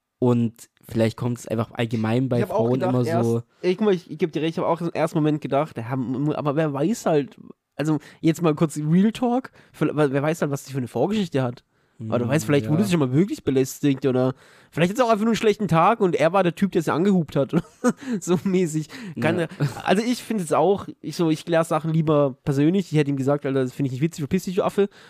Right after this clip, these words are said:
Speaker 1: Ja.
Speaker 2: So mäßig. Aber
Speaker 1: Ja, ja.
Speaker 2: wenn du halt nicht der Mensch bist, dann, keine Ahnung. Und ja. Ich meine, ist ja jetzt zum Glück nichts Schlimmeres draus geworden. Aber Moral von der Geschichte, mach keine dummen Witze, wenn ihr die Leute nicht kennt.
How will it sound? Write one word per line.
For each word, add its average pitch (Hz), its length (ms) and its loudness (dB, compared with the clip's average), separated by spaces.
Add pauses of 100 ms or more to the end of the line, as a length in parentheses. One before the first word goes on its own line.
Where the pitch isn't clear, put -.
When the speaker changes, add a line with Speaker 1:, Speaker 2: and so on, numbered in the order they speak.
Speaker 1:
Ja. 127 120 -4
Speaker 2:
So 165 120 2
mäßig. 180 440 2
Aber 135 360 2
Speaker 1:
Ja, 107 120 -8
ja. 110 120 -8
Speaker 2:
wenn 131 380 -2
du 123 140 -4
halt 131 180 0 (160)
nicht 139 240 -6
der 139 100 0 (120)
Mensch 135 300 -6
bist, - 400 -4
dann, 127 420 -8
keine 107 200 -8
Ahnung. 104 240 -10
Und 117 220 -6 (760)
ja. - 200 -20 (760)
Ich 185 120 2
meine, 196 240 4
ist 156 120 -2
ja 165 60 6
jetzt 143 200 0
zum 143 100 -2
Glück 123 180 -4
nichts 120 160 -10
Schlimmeres 113 300 -6
draus 104 240 -12
geworden. 107 420 -12 (440)
Aber 208 500 2 (220)
Moral 139 380 2
von 147 120 -2
der 139 100 2
Geschichte, 170 540 0 (380)
mach 113 220 -8
keine 160 300 0
dummen 170 300 -2
Witze, 180 280 -2
wenn 156 100 0
ihr 160 60 4
die 147 40 0
Leute 135 240 2
nicht 135 180 -4
kennt. - 280 -20